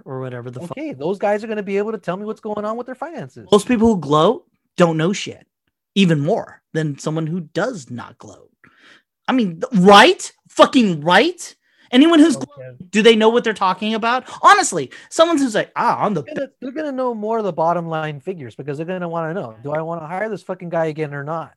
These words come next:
Speaker 1: So here I'm gonna go and get in a fight with somebody, and they go, "I'm the, I'm a black belt."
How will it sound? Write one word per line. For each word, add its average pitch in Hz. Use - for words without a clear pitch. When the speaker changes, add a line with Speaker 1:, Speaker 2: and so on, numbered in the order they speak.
Speaker 1:
So 220
here 220
I'm 220
gonna 208
go 202
and 185
get 185
in 160
a 151
fight 175
with 160
somebody, 147
and 151
they 165
go, 151
"I'm 185
the, 151
I'm 160
a 107
black 156
belt." 123